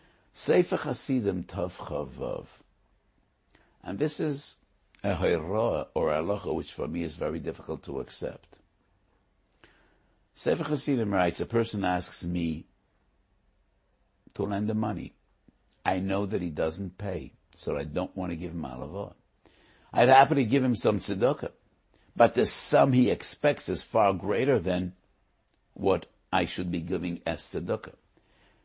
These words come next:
And I'm afraid the money will never come back."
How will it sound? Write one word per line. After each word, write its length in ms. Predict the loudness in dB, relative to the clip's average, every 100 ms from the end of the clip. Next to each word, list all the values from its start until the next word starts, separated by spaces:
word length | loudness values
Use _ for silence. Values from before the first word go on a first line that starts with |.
| _ _ _ _
And 160 | 4 8
I'm 200 | 10 8
afraid 360 | 6 8 8 8
the 80 |
money 220 | 4 4 4
will 160 | 2
never 200 | 2 0
come 240 | 0 -2 0
back." 400 | 0 -2 -10